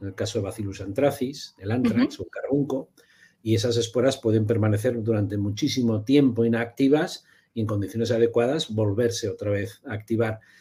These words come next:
Speaker 1: En el caso de los virus es más complicado porque el virus efectivamente, bueno, si lo congelas y tal, pues luego tienen que tener otras células para poder multiplicarse, ¿no?
Speaker 2: Ujú.
Speaker 1: Pero bueno, es algo que no podríamos descartar y que por lo menos habría que estar, eh,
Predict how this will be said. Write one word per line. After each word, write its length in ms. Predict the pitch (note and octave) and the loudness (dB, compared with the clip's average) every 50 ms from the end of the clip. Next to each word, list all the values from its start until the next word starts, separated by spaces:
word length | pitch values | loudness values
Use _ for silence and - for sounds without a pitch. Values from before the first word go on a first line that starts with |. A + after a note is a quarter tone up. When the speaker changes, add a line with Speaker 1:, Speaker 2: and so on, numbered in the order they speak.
| - _ _ _ - | -20 _ _ _ -2
Speaker 1:
En 80 | A2+ | -2
el 80 | A2 A2 | -2 0
caso 240 | - C3+ - E3+ E3+ | 0 0 2 4 6
de 60 | D#3+ | 6
los 160 | D3 C3+ A#2 | 6 6 6
virus 240 | C#3 D3+ E3 D#3 C3 | 6 4 4 4 0
es 120 | B2+ A#2 | 0 0
más 200 | B2+ B2+ A#2+ - | 0 -2 -2 -2
complicado 500 | - C3 A#2 G#2+ A2 A#2 A#2 D3+ D#3 D#3+ D#3 | -4 -4 -2 0 0 0 2 4 4 4 4
porque 200 | D#3+ D#3 - A#2 | 2 2 2 2
el 80 | G#2 | 2
virus 240 | G#2 A#2 B2 C3+ - | 2 2 0 0 -2
efectivamente, 880 | C3+ A2 - G#2+ G#2+ - B2 B2 B2 C3 C3 C3 B2 D3 D3 D3 D3 - _ _ _ _ _ _ _ _ | -2 -4 -4 -4 -4 -2 -2 0 2 2 2 4 6 8 6 6 6 0 _ _ _ _ _ _ _ _
bueno, 400 | B2 A2+ A#2+ A#2 G#2 A#2+ - - | -4 -2 -2 -2 -2 -6 -8 -10
si 160 | - - G#2+ | -12 -12 -10
lo 180 | G2+ G#2 G#2 - | -8 -8 -8 -8
congelas 680 | - - G#2 - - C#3 D3 D3 D3 D3 C#3+ C#3+ C3+ A#2 | -10 -14 -12 -2 6 8 10 10 10 10 8 4 4 2
y 120 | C#3 C3+ | 0 0
tal, 260 | - D3+ D3 D#3+ D#3+ | 2 4 4 4 4
pues 160 | D3+ D#3 C3+ A2+ | 4 2 2 2
luego 200 | A#2 A#2 D3 D3 | 4 4 4 6
tienen 220 | - D3 D3 D3 | 6 6 6 6
que 100 | - C3 | 4 4
tener 500 | G#2+ B2+ A#2+ B2+ B2+ B2+ B2 A2+ A2+ A2 G#2+ - | 2 2 2 2 2 2 2 0 -4 -6 -6 -4
otras 340 | C3+ C#3+ - B2 A#2 A#2 - | -4 -2 0 0 -2 0 2
células 400 | - F#3 G#3 G3+ D3+ B2 G#2+ - | 2 4 4 4 2 0 -2 -4
para 220 | - A#2+ A2+ A2 | -6 -6 -6 -4
poder 220 | G#2+ A#2 A2+ A2+ A2+ | -2 -2 -2 0 -2
multiplicarse, 720 | A2+ A2+ G#2 A#2 G#2 G#2+ A2 G#2+ A#2 A2 G#2+ - - - | -2 -4 -4 -6 -6 -4 -4 -4 -4 -4 -6 -8 -12 -16
¿no? 180 | - - - - _ _ _ _ _ _ _ _ _ - | -20 -20 -20 -20 _ _ _ _ _ _ _ _ _ -2
Speaker 2:
Ujú. 120 | A#3+ A3 | -2 0
Speaker 1:
Pero 140 | G3+ A3+ B2 | 2 4 6
bueno, 300 | B2+ D#3+ E3+ C#3 - - - | 6 6 6 4 0 -4 -8
es 160 | - - - | -10 -8 -4
algo 180 | C#3 C#3 C#3+ C#3 | 0 0 0 0
que 120 | C3 C3+ | 0 0
no 120 | B2 B2 A#2+ | 0 0 -2
podríamos 420 | A#2+ B2 A#2+ A#2+ A#2 A2+ A2+ G#2+ | -2 -2 0 0 0 0 0 -2
descartar 540 | G#2+ G#2 - - A2 G2 - - D#3 F3+ F3 | -2 -4 -4 -6 -8 -8 -6 -4 -2 -2 0
y 60 | C3+ | -2
que 80 | A#2 - | -2 -2
por 140 | - A2 | -2 -2
lo 60 | A2+ B2 | 0 2
menos 360 | D3+ F#3 G#3+ G#3 G#3 - - | 4 4 4 2 0 -4 -6
habría 240 | - A#2 B2+ C#3+ D3 | -2 0 2 2 2
que 60 | C#3+ | 0
estar, 360 | B2+ - - C#3 C3+ C3+ - - | -4 -4 -4 -4 -4 -4 -6 -10
eh, 240 | - B2+ A2+ F#2+ F2+ | -8 -8 -8 -8 -8